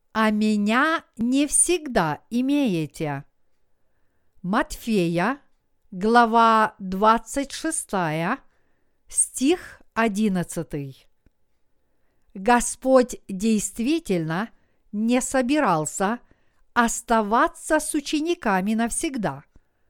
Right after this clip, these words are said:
но вместо этого ему вскоре предстояло быть пригвождённым к кресту, умереть, воскреснуть из мёртвых,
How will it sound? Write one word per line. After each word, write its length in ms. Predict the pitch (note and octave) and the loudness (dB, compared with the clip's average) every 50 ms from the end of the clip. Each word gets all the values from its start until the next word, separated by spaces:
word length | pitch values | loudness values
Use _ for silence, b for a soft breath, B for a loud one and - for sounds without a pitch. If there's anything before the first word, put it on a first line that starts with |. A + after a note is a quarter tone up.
| _ _ _ _ _ _ _ _ - | _ _ _ _ _ _ _ _ -8
но 440 | G#3 A3 A#3 A#3 A#3 A#3+ A3+ - - | -2 2 6 8 8 8 8 6 0
вместо 760 | G3 G#3 G#3+ A#3+ B3+ B3+ A#3+ A3+ - - - A3+ A3 G#3+ - - | -8 -6 -4 0 0 0 2 0 -2 0 2 2 2 2 0 -2
этого 580 | - C#4 D#4+ D#4+ - - G3 E3 E3+ F3+ A3 - - - _ _ _ _ _ _ _ | -2 0 0 0 -2 -4 -4 -2 -2 -2 -2 -4 -8 -18 _ _ _ _ _ _ _
ему 720 | - G3+ F#3+ F#3+ A3+ A#3 A3 G#3+ A3 B3+ D4 F4 F#4+ F4+ - - | -10 -8 -4 0 2 2 2 2 2 2 2 2 2 0 -2 -6
вскоре 880 | - - - - - - - C#4+ C4 A3+ F#3+ F3 F3 F#3 G3 B3 D4+ - _ _ _ _ _ _ _ _ - _ | -10 -8 -4 -4 -6 -4 -2 0 2 4 4 4 4 4 2 0 0 -4 _ _ _ _ _ _ _ _ -20 _
предстояло 960 | - B3+ A#3 C#4 C#4+ - - - - D#4 D#4 D#4+ C#4+ C4+ A#3 G#3 G3 G3+ G3+ G3+ | -8 -4 -2 -2 -4 -4 -6 -4 0 2 2 2 4 2 2 2 2 2 2 0
быть 480 | F#3 G3+ C4+ D4+ D4 - - - - _ - | 0 0 0 0 -2 -4 -8 -18 -18 _ -8
пригвождённым 1200 | - A#3 B3 A#3+ G#3+ G#3+ A3 A3 A3+ A3 G#3 G3+ F#3+ E3+ F#3 C4 D4+ E4+ F4 E4+ E4 D#4+ D#4 D#4 D#4+ | -4 -2 -2 -2 -2 -2 2 2 2 2 2 -2 -4 -4 -2 0 0 0 0 -2 -2 -2 -2 -2 -4
к 240 | - - - - | -8 -10 -18 -18
кресту, 800 | - - C4 D4+ E4 E4+ - - - - - G#3 E3 D#3 F#3 A3+ - - _ _ _ _ _ _ _ _ _ _ _ _ _ - _ - | -14 -6 -4 -2 -2 -2 -4 -10 -12 -8 -6 -6 -4 -4 -6 -6 -8 -14 _ _ _ _ _ _ _ _ _ _ _ _ _ -20 _ -2
умереть, 840 | A#3 B3+ C#4+ D#4 E4+ F4+ F4 D4+ G#3+ F#3 F3+ F#3 F#3 - - - - _ _ _ _ _ _ _ _ _ _ _ - | 0 0 2 2 2 0 0 2 2 0 0 0 -2 -6 -12 -20 -20 _ _ _ _ _ _ _ _ _ _ _ -10
воскреснуть 1080 | F3+ G3+ A#3+ B3 A#3+ - - - - A#3+ A#3 C4+ D#4+ E4 - - - F4 F4 E4+ - | 0 2 4 4 4 0 -6 -6 -6 -4 -2 -2 -2 -2 -4 -8 -6 -4 -4 -4 -2
из 220 | - E4 E4+ E4 | -2 -4 -4 -4
мёртвых, 800 | - D#4 C4+ A3 F3+ E3 E3 D#3+ - F3+ F#3+ B3 C#4+ - - - | -4 -2 0 0 0 0 -2 -4 -6 -2 -2 -2 -2 -2 -8 -20